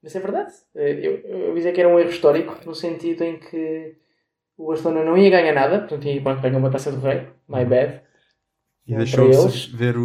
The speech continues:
Speaker 2: o, o Messi sair se-, a troco de
Speaker 1: Deixou sair
Speaker 2: Ah.
Speaker 1: o Messi,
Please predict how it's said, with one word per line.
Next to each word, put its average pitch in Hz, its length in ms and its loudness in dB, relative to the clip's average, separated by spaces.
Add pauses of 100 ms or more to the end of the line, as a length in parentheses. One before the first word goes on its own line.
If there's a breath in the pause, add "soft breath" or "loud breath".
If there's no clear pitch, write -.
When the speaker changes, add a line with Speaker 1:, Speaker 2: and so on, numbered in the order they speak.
(160)
Speaker 2:
o, 123 240 -8 (140)
o 123 40 -12
Messi 127 240 -4
sair 139 460 -4
se-, 143 200 -14
a 143 100 -14
troco 139 300 -14
de 139 80 -16
Speaker 1:
Deixou 180 600 8
sair 170 400 6
Speaker 2:
Ah. 156 60 2
Speaker 1:
o 156 120 2
Messi, 151 280 2